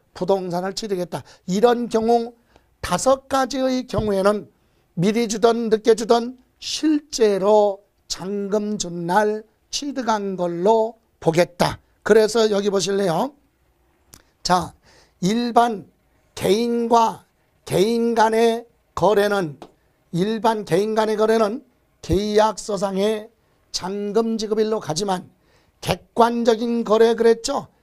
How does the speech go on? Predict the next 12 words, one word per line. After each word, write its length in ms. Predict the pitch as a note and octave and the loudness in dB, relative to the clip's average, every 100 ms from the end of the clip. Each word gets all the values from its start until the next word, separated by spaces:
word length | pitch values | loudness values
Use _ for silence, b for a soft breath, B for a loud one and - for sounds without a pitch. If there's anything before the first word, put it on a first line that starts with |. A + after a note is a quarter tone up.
| _ | _
객관적인 840 | - F3 - A#3+ A3+ A3+ A3 A3+ A3 | -6 -6 0 0 2 0 0 -2 -2
거래하면 720 | G#3 G#3+ G#3+ G#3+ F#3+ A#3+ - _ _ _ _ - | 0 0 0 -2 -2 -4 -10 _ _ _ _ -8
국 500 | F#3+ A3 A3+ G3 _ _ | -4 0 0 0 _ _
앞글자만 840 | F#3 F3+ - A3+ A3 A3 G#3 G3+ G3+ | -6 -6 0 0 2 0 0 -2 0
따서 580 | G#3+ G3+ F3+ G3+ C#4+ - _ _ _ _ | -2 0 0 0 -2 -10 _ _ _ _
외, 680 | E3 E3 G#3+ A3+ A3 D#3 - _ _ _ _ _ _ _ - | -4 2 4 4 0 -4 -14 _ _ _ _ _ _ _ -10
공, 680 | D#3+ F3+ A3+ A#3 A3+ F3 A#2+ _ _ _ _ _ _ _ _ _ | -2 0 0 -2 -4 -6 -14 _ _ _ _ _ _ _ _ _
판, 560 | - G#3+ A3 A3 F3+ C3+ _ _ _ _ _ _ _ _ _ _ | 0 0 2 -4 -6 -12 _ _ _ _ _ _ _ _ _ _
법 300 | - F#3+ - _ _ _ | 0 0 -2 _ _ _
이렇게 360 | G3 G3 F3+ D3 b b b | -2 -2 -2 -6 b b b
국가로부터 840 | F#3+ - - A#3+ A3 A3 A3 A3+ | -12 -12 0 2 4 2 2 0
취득, 540 | A3+ A#3 A3 A#3 A3+ | 0 -4 0 2 0